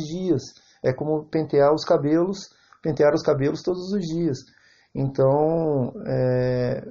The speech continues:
você tem que incluir ele na sua, na sua rotina. Tá legal? Então, espero que esse áudio seja útil pra você. Se você gostou, dá um curtir, faz um comentário aqui embaixo. Tem um espaço aqui pra você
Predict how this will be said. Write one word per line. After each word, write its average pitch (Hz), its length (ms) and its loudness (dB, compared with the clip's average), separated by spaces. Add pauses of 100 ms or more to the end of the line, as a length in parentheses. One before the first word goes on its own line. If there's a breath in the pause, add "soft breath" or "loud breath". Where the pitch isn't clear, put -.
(120)
você 135 300 -6
tem 151 180 -2
que - 320 -8
incluir 180 640 0
ele 147 220 0
na 127 120 -2
sua, 123 480 -2 (400 soft breath)
na 139 100 2
sua 139 220 2
rotina. 127 560 -2 (1300)
Tá 131 100 4
legal? 147 520 2 (280)
Então, 151 280 2
espero 151 420 4
que 143 140 -6
esse 131 180 -4
áudio 127 420 2 (100)
seja 127 380 -2
útil 123 280 -2
pra 120 160 -2
você. 139 760 0 (600)
Se - 260 -8
você 143 280 0
gostou, 131 720 0
dá 127 220 4
um 151 140 0
curtir, 139 500 -4
faz 143 240 4
um 151 60 0
comentário 127 560 2
aqui 120 160 -8
embaixo. 120 420 2
Tem 135 100 -4
um 131 80 0
espaço 131 520 0
aqui 123 200 -8
pra 123 200 -2
você 120 600 -4